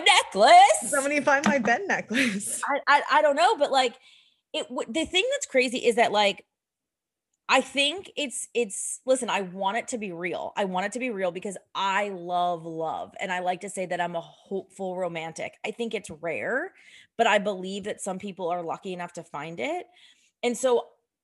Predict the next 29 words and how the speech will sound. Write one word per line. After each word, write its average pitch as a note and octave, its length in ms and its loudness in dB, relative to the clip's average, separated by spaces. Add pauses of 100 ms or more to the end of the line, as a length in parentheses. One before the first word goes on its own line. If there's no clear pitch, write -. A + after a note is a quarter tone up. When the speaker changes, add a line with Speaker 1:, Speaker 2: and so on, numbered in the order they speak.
(280)
Speaker 1:
from A#3 280 -4
what A#3 280 0
I've G#3 240 -4
been F#3 200 -10
gathering G3+ 500 -2
over F3 160 -6
the E3+ 80 -6
past, F3 320 -6
like, E3 320 -6
two F3+ 180 -10
or F3 60 -8
three F3 240 -10
weeks, E3 380 -10 (100)
it A3 160 0
really A#3 340 2
seemed A3+ 300 -6
like F#3 160 -8
they F3+ 140 -8
were E3+ 200 -8 (280)
in G3+ 240 -4
love F3 240 -2
with G3 120 -8
each E3+ 160 -10
other, D3+ 300 -6 (320)
but G#3 160 -2
the G#3 80 -2
media G3+ 380 -2
scrutiny F#3+ 680 -8
and F3+ 280 -4